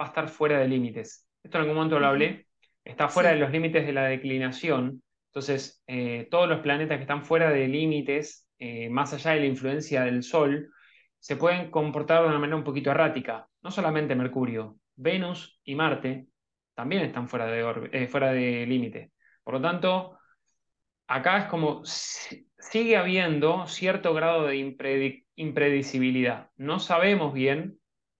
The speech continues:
Speaker 1: para dónde va a ir. Probablemente las cosas no sean ni tan prácticas como quiere la,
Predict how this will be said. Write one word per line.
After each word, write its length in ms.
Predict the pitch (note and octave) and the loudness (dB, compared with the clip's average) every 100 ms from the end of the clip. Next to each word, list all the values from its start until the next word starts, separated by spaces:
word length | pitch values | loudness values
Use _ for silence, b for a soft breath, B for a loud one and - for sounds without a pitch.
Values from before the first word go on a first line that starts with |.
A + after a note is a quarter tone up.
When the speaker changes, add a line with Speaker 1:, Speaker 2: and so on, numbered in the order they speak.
| _ | _
Speaker 1:
para 200 | C3 C#3+ | 2 4
dónde 340 | D#3 D#3 C#3+ | 4 2 2
va 140 | C#3 | 4
a 60 | C3+ | 2
ir. 240 | C3 A#2+ | 2 -2
Probablemente 640 | - C3 D3 E3 E3 E3+ D3+ | -4 0 2 0 -2 -4 -4
las 120 | C3+ | -4
cosas 260 | E3 D#3 C#3+ | -8 -8 -8
no 100 | C#3+ | -4
sean 340 | D#3+ C3 B2+ | -2 0 0
ni 140 | C3+ | 0
tan 220 | C3 E3 E3 | 2 0 2
prácticas 480 | D#3+ D#3+ D#3+ D3+ | 0 -2 -6 -6
como 260 | - C3+ C3 | -6 -6 -6
quiere 260 | C#3 D#3 D3 | 0 2 4
la, 140 | C3+ | 2